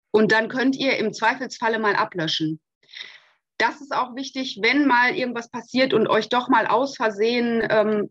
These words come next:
also was mir schon ganz oft passiert ist, dass man wirklich mal sich ins Gesicht, äh, greift und dann doch mal irgendwie was ans Auge kommt.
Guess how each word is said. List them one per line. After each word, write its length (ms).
also 360
was 220
mir 180
schon 220
ganz 180
oft 220
passiert 340
ist, 160
dass 120
man 180
wirklich 280
mal 360
sich 160
ins 180
Gesicht, 540
äh, 240
greift 560
und 180
dann 320
doch 200
mal 220
irgendwie 300
was 140
ans 160
Auge 320
kommt. 400